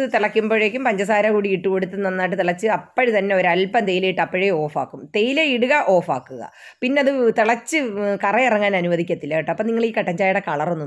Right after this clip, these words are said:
നോക്കിക്കോ, കണ്ടോ, ഇങ്ങനെയാണ് കട്ടൻ ചായ ഇടേണ്ടത്. ഇതിൻ്റെ അകത്തൊരു രണ്ട് തരി ക-, ഏലക്ക കൂടി ചതച്ചിട്ടാൽ സൂപ്പറാണ്. ഇങ്ങനെ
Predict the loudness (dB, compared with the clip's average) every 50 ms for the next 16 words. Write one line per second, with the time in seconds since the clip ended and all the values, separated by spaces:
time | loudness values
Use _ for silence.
0 | -8 -10 -12 -14 -14 -12 -10 -8 -6 -6 -6 -6 -8 -12 -16 -20 -20 -20 -20 -12
1 | -8 -2 0 0 2 2 2 0 0 0 0 -2 -2 -2 -2 0 0 0 0 -2
2 | -4 -6 -8 -8 -10 -8 -8 -6 -4 -2 0 0 0 0 0 0 2 4 2 2
3 | 2 2 0 0 0 0 0 0 -2 -2 -2 -2 -2 -2 -2 -4 -4 -4 -4 -4
4 | -6 -6 -4 -2 -2 0 0 0 0 0 0 2 2 0 0 0 0 -2 -2 -2
5 | -4 -4 -4 -4 -4 -4 -8 -10 -10 -10 -8 -4 -4 -4 -4 -6 -8 -12 -20 -20
6 | -12 -4 -2 0 2 2 2 2 2